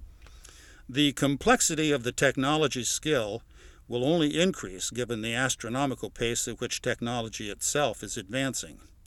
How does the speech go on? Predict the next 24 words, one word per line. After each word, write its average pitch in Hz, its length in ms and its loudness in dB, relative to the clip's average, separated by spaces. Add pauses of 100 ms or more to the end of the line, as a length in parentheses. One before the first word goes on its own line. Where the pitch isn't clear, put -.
(520)
In 143 120 0
the 147 80 6
digital 180 440 2
world, 127 400 4
there 120 160 4
have 120 140 0
been 120 180 0
some 180 260 2
accurate 143 460 2
and 123 160 -2
actually 147 400 -6
fun 139 380 -2
laws 104 480 -4 (360)
articulated 127 720 2
that 107 200 -2
capture 139 420 2
the 107 100 -8
speed 147 360 0
at 110 140 -6
which 113 200 -6
this 117 160 -4
technology 110 640 -4
is 98 140 -10
advancing. 107 640 -6